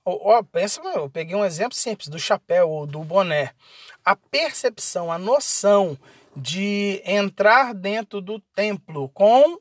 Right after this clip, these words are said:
ou sem o boné ou o chapéu muda conforme a época. Mudou conforme a época. É claro que, eh, quando você observa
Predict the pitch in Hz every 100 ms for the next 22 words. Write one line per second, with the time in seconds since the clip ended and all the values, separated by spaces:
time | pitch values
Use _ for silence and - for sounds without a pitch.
0 | _ 214 233 226 - - - 190 175 143
1 | 127 _ _ _ _ - 156 160 147 151
2 | 139 185 190 156 156 - 156 135 - 214
3 | 214 - 214 262 220 220 233 226 208 190
4 | 214 233 233 - 196 233 - _ - 220
5 | 262 - 160 - 120 - _ 220 247 311
6 | 302 - 285 285 302 240 202 123 - -
7 | - _ - - 185 180 220 233 254 254
8 | 240 196 - - - - 180 180 175 175
9 | 165 160 151 196 185 175 - 175 165 -
10 | 170 170 151 143 156 151 151 139